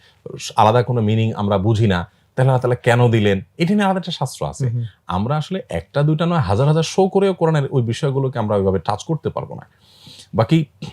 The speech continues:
Speaker 1: আমরা শুধু বোঝার জন্য বলছি যে আলিফ লাম মিম এটার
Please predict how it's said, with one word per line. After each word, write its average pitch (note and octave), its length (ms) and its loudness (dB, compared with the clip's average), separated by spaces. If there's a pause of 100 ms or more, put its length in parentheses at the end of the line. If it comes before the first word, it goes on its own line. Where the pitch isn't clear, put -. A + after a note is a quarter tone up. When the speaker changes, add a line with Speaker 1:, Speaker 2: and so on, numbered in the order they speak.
(140)
Speaker 1:
আমরা A#2 200 2
শুধু D#3 160 0
বোঝার C3+ 200 4
জন্য E3+ 160 0
বলছি F#2+ 280 -2
যে F#2+ 240 -4
আলিফ F#2+ 280 -2
লাম C#3 220 0
মিম E3+ 420 2 (140)
এটার A2+ 280 0